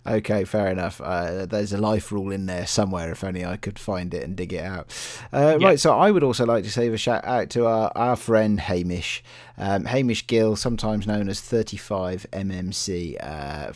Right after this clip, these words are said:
Speaker 1: uh, which is the name of his website and blog. Um, we had some awful tarty teasing from M last week on the show.
Speaker 2: Could,
Speaker 1: I mean, it
Speaker 2: I'm
Speaker 1: was
Speaker 2: glad he was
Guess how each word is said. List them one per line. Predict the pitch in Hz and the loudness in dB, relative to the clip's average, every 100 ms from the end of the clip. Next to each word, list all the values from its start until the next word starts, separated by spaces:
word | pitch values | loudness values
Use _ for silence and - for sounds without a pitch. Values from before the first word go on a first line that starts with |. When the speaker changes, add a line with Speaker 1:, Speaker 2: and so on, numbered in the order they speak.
| - | -8
Speaker 1:
uh, | 92 82 64 | -4 -4 -4
which | 101 - | -6 -8
is | 87 | -6
the | 87 | -6
name | 87 90 | -4 -4
of | 82 - | -6 -4
his | 95 90 | -4 -4
website | - 92 87 90 87 | -4 -4 -4 -6 -6
and | - 104 | -4 -4
blog. | 101 110 92 - - - - - | -2 -2 -2 -6 -20 -20 -20 -4
Um, | 117 123 135 92 | 4 6 6 2
we | 165 170 | 2 4
had | 180 175 127 104 - | 4 4 4 2 -4
some | - 123 117 - - | 0 2 2 -4 -8
awful | 90 139 175 131 131 110 | -2 2 2 2 -2 -4
tarty | - 131 120 - 101 | 0 0 2 0 -4
teasing | - 113 101 92 92 | 0 0 0 -2 -4
from | 92 95 | -6 -4
M | 82 101 85 80 | -2 -2 -4 -6
last | 85 87 90 - | -6 -6 -8 -6
week | 95 85 - | -4 -6 -6
on | 90 | -6
the | 90 | -6
show. | 85 104 90 82 76 | -6 -6 -6 -8 -4
Speaker 2:
Could, | 185 | -4
Speaker 1:
I | 143 | -4
mean, | 160 170 185 | -4 -2 0
it | |
Speaker 2:
I'm | 143 | 4
Speaker 1:
was | 185 175 | 4 4
Speaker 2:
glad | 156 156 | 4 2
he | 143 | 0
was | 127 120 - | -4 -6 -12